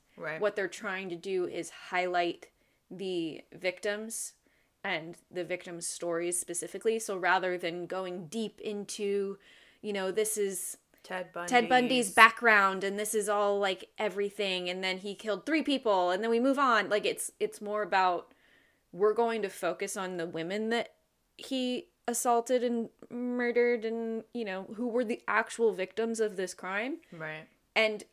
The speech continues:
Speaker 2: identify what makes this so horrific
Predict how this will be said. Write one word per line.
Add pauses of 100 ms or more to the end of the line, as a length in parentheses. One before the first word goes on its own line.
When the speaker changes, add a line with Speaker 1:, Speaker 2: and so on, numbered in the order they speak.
Speaker 2:
identify
what
makes
this (880)
so
horrific